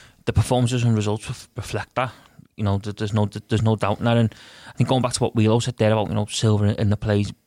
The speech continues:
really wanting it, you know, there's, there's question marks over Silva in terms of what, what he's doing from a mental point of view away from home, because, you know, is he, is he preparing the players in the right way? Because for,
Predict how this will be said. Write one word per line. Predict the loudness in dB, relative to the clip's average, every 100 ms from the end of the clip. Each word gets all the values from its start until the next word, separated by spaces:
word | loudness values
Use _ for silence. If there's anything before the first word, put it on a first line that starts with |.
| -2
really | 0 2
wanting | 0 0
it, | -2 -2 -12 -20 -20 -20 -20 -18 -2
you |
know, | 0
there's, | 0
there's | 0 -2
question | 0 -2 0
marks | 2 0 2
over | 0 0
Silva | 0 0 2
in | 0
terms | 0 -2
of | -2
what, | -4 -4
what | 0 0
he's | 2
doing | 2 2 0 -8 _
from | 0 4
a |
mental | 4 2 0
point | 2 2
of | 2
view |
away | 2 2
from | 0
home, | 2 4 2 0 _ _ _ _
because, | -6 0 0 0 -12 -20 _ -4
you | 0
know, | 0 -4 _ _ _ _ _ _ _
is | -2
he, | -2 -2 -2
is | -2
he | 0
preparing | -2 -2 0
the | 0
players | 0 -2 0
in | 0
the | 0
right | -4 -2
way? | -2
Because | -2 -2 -4
for, | -4 -14 -14 -10